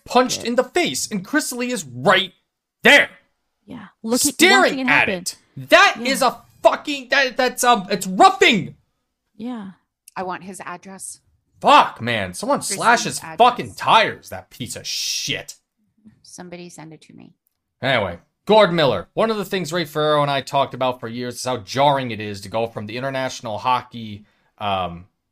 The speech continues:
Speaker 1: yeah, yeah, the international hockey tournament, Olympics, world champion, world juniors, to the N H L.
Speaker 3: I've seen this shit
Speaker 1: Standards
Speaker 3: show.
Speaker 1: seem completely different. And it's
Speaker 3: <laughs>
Speaker 1: true.
Speaker 2: Yep.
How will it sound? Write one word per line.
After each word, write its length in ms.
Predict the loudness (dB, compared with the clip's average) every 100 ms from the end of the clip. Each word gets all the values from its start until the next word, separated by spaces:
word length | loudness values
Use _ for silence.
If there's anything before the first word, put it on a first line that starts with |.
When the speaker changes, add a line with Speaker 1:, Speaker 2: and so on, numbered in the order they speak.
| _ _ _
Speaker 1:
yeah, 200 | -8 -8
yeah, 180 | -10 -16
the 180 | -12 -12
international 540 | -10 -8 -8 -8 -6
hockey 300 | -4 -4 -6
tournament, 420 | -12 -10 -10 -12 -14
Olympics, 380 | -12 -8 -8 -8
world 200 | -8 -8
champion, 560 | -6 -8 -8 -10 -10 -14 -14
world 280 | -8 -8 -6
juniors, 400 | -8 -8 -10 -16 _ -8
to 100 | 0
the 160 | 2
N 80 | 2
H 200 | 0 -2
L. 100 | -2
Speaker 3:
I've 60 | -2
seen 140 | -4
this 20 | -2
shit 220 | -2 -2
Speaker 1:
Standards 380 | -4 -4 -6 -8
Speaker 3:
show. 60 | -6
Speaker 1:
seem 480 | -2 -2 -2 -6
completely 1040 | -10 -10 -10 -12 -6 -4 -4 -4 -4 -4 -8 _ _ -4
different. 360 | -2 -2 -8 -10 _ _ _ -14
And 180 | -8 -8
it's 240 | -4 -6
Speaker 3:
<laughs> 300 | -4 -8 _ -10 0
Speaker 1:
true. 320 | 4 4 2 -4
Speaker 2:
Yep. 260 | -18 -18